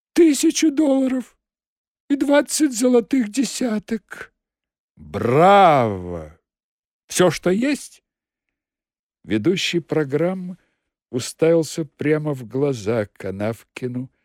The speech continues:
и Никанору Ивановичу даже показалось, что из этих глаз брызнули лучи,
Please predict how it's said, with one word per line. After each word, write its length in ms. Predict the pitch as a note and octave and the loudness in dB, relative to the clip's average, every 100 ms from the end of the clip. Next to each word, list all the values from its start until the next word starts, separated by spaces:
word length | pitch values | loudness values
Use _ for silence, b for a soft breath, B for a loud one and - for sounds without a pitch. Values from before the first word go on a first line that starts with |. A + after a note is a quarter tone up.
| _ _ _ _ _ _ - | _ _ _ _ _ _ -14
и 80 | G2 | -10
Никанору 760 | G#2 G2+ G2 G#2 A#2+ B2 A#2 | -10 -10 -10 -6 -6 -6 -6
Ивановичу 640 | A2+ G2+ A#2 A#2 A#2 - G#2 | -8 -6 -4 -4 -8 -8 -4
даже 260 | A#2+ A#2 | -4 -4
показалось, 600 | - A#2 A#2+ G#2 C3 C3+ A2+ | -8 -4 -4 0 0 2 -2
что 240 | - C#3 | -2 0
из 160 | C3+ A#2+ | 0 0
этих 360 | C#3+ C#3+ A#2 | 0 -2 -2
глаз 300 | A2+ E3 D#3 | 2 2 2
брызнули 560 | A#2 F3 E3+ D#3+ F#3 F#3 | 0 2 2 0 2 2
лучи, 1000 | F#3+ G3+ - - - - A3+ G3+ C3 | 4 2 0 -4 -2 0 2 0 0